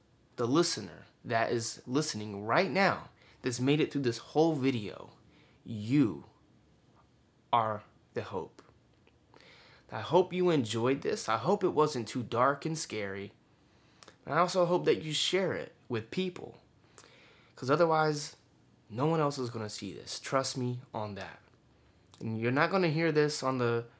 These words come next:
nightly news. Social media censorship is at an all-time high. Who knows how long we'll even have it?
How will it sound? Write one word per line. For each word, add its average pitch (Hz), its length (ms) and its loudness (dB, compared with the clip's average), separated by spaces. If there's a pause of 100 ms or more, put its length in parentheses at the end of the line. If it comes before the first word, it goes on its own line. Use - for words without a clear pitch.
(120)
nightly 120 360 -2
news. 107 600 -6 (1200)
Social 175 400 4
media 151 640 4
censorship 151 880 0
is 110 420 0
at 110 80 -2
an 110 80 -2
all-time 131 600 0
high. 117 520 0 (240)
Who 190 180 2
knows 180 320 6
how 143 140 6
long 143 380 2
we'll 135 160 0
even 123 300 0
have 147 440 -2
it? - 140 -14